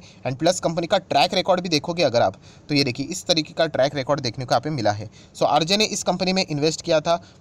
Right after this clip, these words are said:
मेटल सेक्टर पे वो बहुत ज़्यादा बुलिश थे, वो हमेशा मेटल सेक्टर की बात करते, बताते थे कि सीमेंट में इतना अच्छा परफॉर्मेंस चल रहा है, then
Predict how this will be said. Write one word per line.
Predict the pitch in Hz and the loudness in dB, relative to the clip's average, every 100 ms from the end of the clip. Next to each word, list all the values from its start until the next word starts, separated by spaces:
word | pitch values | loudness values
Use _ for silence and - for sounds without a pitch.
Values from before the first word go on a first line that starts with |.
| - | -2
मेटल | 135 175 | 2 2
सेक्टर | 175 180 175 | 2 -2 -2
पे | 175 | 0
वो | 170 175 | 2 2
बहुत | 131 147 | 2 2
ज़्यादा | 160 165 | 2 2
बुलिश | 156 135 151 | 2 0 -2
थे, | - 170 170 | 0 -2 -2
वो | 131 | -2
हमेशा | 143 131 156 175 | -2 -2 2 2
मेटल | 180 170 | 2 -2
सेक्टर | 160 175 165 | -2 -4 -6
की | 160 | -2
बात | 156 147 | 2 2
करते, | 170 156 165 | 0 0 -2
बताते | 127 123 147 156 | 0 0 0 0
थे | 156 | -4
कि | 160 | -6
सीमेंट | 180 139 156 175 | -6 -2 -2 -2
में | 180 | -2
इतना | 147 170 | -2 2
अच्छा | 160 - | 2 2
परफॉर्मेंस | 160 147 - 147 156 | 0 2 2 2 0
चल | 151 | -2
रहा | 139 131 | 2 2
है, | - - - - - | 0 -10 -20 -20 -6
then | 135 170 | 0 0